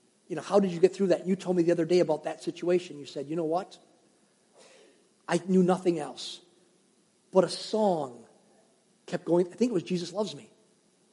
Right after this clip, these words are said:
Kept going through my mind. A song kept going. You said, That's all I had was that song over and over when I had nothing else, no, you didn't even know what else was going on. In that time of being in a coma,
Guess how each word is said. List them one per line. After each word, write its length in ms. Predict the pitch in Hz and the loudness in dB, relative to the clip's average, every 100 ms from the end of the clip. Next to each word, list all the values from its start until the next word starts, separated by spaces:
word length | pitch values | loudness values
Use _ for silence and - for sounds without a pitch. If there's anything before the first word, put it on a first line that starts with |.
| _ _ _ _ _ | _ _ _ _ _
Kept 180 | 180 - | -6 0
going 220 | 175 185 | 2 2
through 160 | 180 | 2
my 120 | 175 160 | 0 -2
mind. 360 | 156 143 107 - _ _ _ _ _ _ _ _ _ _ _ _ _ _ _ | -6 -10 -12 -18 _ _ _ _ _ _ _ _ _ _ _ _ _ _ _
A 80 | - | -18
song 480 | - - 202 180 160 | -12 0 2 2 0
kept 200 | 160 151 | -8 -2
going. 240 | 160 170 | 2 2
You 60 | 165 | 0
said, 160 | - 165 | -4 -6
That's 140 | 151 - | -6 -6
all 300 | 151 156 165 | 0 0 0
I 120 | 160 | -8
had 540 | 147 - 151 127 120 _ _ _ _ _ _ _ | -12 -16 -20 -20 -20 _ _ _ _ _ _ _
was 180 | - 147 | -4 -4
that 200 | 165 143 | -4 -10
song 600 | - 202 175 151 120 113 _ _ _ _ _ _ | -8 -6 -4 -6 -10 -20 _ _ _ _ _ _
over 440 | 180 175 156 147 | 2 4 2 -2
and 180 | 151 156 - | -6 -10 -4
over 340 | 175 165 143 | 2 2 2
when 120 | 143 | -4
I 40 | 151 | -6
had 140 | 147 | -8
nothing 380 | 156 175 175 170 | -4 -4 -2 -2
else, 260 | 170 156 170 | -2 -4 -2
no, 180 | 165 | -2
you 160 | 180 185 | 0 0
didn't 120 | 185 | 2
even 120 | 180 | 2
know 100 | 185 | 4
what 120 | 185 180 | 6 4
else 140 | 165 | 2
was 100 | 180 | -4
going 200 | 170 170 | -4 -4
on. 260 | 180 156 123 _ _ _ - | -6 -8 -14 _ _ _ -4
In 60 | |
that 160 | 170 165 | -4 -2
time 200 | 170 185 | -2 -2
of 60 | 160 | 0
being 140 | 180 | -2
in 80 | 170 | -4
a 80 | 156 | -6
coma, 460 | - 277 240 - | -6 -4 -4 -10